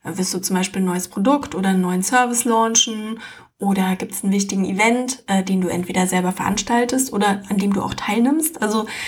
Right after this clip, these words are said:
ähm, wenn du eine Teilnahme an einer größeren Konferenz oder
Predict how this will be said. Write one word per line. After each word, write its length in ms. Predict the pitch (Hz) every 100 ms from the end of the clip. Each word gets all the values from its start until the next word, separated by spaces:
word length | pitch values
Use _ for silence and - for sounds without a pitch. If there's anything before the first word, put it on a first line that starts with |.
| - -
ähm, 320 | 226 202 202
wenn 140 | 202
du 240 | 208 208 -
eine 160 | 202
Teilnahme 520 | 196 240 240 226 220 220
an 120 | 196
einer 80 | 190
größeren 420 | 196 190 208 190
Konferenz 680 | 185 190 - 233 233 233 -
oder 320 | 175 185